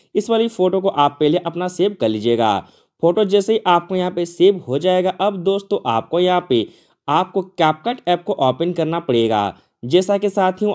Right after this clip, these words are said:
आप यहाँ पे देख सकते हो मैंने अपनी CapCut ऐप को ओपन किया। अब मैं यहाँ पे न्यू प्रोजेक्ट के ऑप्शन पे क्लिक करके फोटो वाले ऑप्शन में जाके मेरा जो फोटो है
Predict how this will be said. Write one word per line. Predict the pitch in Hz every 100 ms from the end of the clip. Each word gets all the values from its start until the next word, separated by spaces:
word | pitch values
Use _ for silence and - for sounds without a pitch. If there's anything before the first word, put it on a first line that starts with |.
| -
आप | 139 135
यहाँ | 147 139 135
पे | 139
देख | 135 196
सकते | 196 -
हो | 185
मैंने | 185
अपनी | 185 196 190
CapCut | 165 151 190 185
ऐप | 170 151
को | 185 120
ओपन | 120 160 202
किया। | - 110 101 98 _ _ _
अब | 202
मैं | 226
यहाँ | 220 214
पे | 214
न्यू | 175 175
प्रोजेक्ट | 185 185 175 185
के | -
ऑप्शन | 139 135 - 156
पे | 147
क्लिक | 135 196 196
करके | 180 113 107 - _ _ -
फोटो | 175 214
वाले | 220 220
ऑप्शन | 175 175 190
में | 190 180
जाके | 170 175 175
मेरा | 165 160
जो | 165
फोटो | 165 - 123 180
है | 156 110